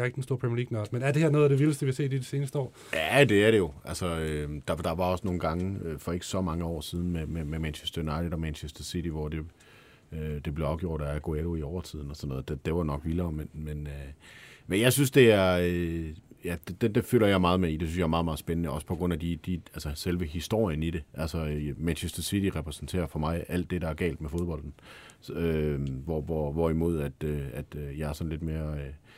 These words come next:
Speaker 2: øh, Liverpool, øh, tilhænger. Så, øh, så, så, så der er også noget på spil for mig der. Øh,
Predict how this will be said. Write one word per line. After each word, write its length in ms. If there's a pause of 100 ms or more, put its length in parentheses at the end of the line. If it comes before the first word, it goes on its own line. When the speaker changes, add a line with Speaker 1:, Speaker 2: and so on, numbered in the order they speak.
(320)
Speaker 2:
øh, 120
Liverpool, 600
øh, 380
tilhænger. 360
Så, 180 (140)
øh, 160 (340)
så, 200
så, 260
så 160
der 100
er 40
også 200
noget 140
på 100
spil 280
for 160
mig 140
der. 160 (260)
Øh, 260